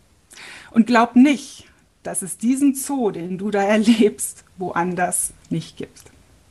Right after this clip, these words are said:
Und deswegen arbeite ich immer an so ein paar Tipps und Tricks, äh, wie wir das besser bewerkstelligen können. Ähm, der erste Tipp, den ich habe, geht mit Elvis Presley.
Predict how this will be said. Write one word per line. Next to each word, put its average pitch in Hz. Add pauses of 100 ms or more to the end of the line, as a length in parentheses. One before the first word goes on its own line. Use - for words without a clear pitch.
(800)
Und 214
deswegen 302
arbeite 269
ich 247
immer 247
an 226
so 220
ein 226
paar 226
Tipps -
und 202
Tricks, -
äh, 208
wie 220
wir 226
das 208
besser 196
bewerkstelligen 180
können. 160 (120)
Ähm, 214 (720)
der 240
erste 349
Tipp, - (180)
den 247
ich 262
habe, 247
geht 247
mit 220
Elvis 202
Presley. 175